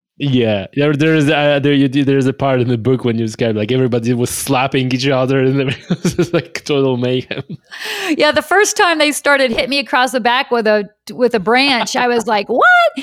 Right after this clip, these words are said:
Speaker 2: And then I'm like, "Okay, they know me well enough." And then I realized what they were doing, you know, but it was just, like, craziness.
Speaker 1: <laughs>
Speaker 2: So, uh, yeah, they're,
Speaker 1: Oh,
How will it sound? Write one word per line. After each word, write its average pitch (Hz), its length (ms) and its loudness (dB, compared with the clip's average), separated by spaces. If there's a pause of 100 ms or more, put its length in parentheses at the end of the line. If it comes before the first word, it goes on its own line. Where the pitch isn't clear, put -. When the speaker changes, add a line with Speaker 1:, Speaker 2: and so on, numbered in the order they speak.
(220)
Speaker 2:
And 277 120 2
then 285 220 4
I'm 247 160 4
like, 233 220 2
"Okay, 262 340 2
they 247 140 2
know 269 160 4
me 262 120 2
well 254 220 4
enough." 233 300 2
And 240 100 0
then 254 100 4
I 247 60 2
realized 240 400 4
what 233 160 0
they 226 100 0
were 208 140 0
doing, 208 340 4
you 196 100 -4
know, 190 160 2
but 214 140 0
it 226 80 0
was 262 200 0
just, 233 200 0
like, 196 480 -4
craziness. 214 840 -4
Speaker 1:
<laughs> 208 60 -10
Speaker 2:
So, 170 420 -4 (500)
uh, 208 380 0 (220)
yeah, 190 200 -2
they're, 143 200 2
Speaker 1:
Oh, 123 280 0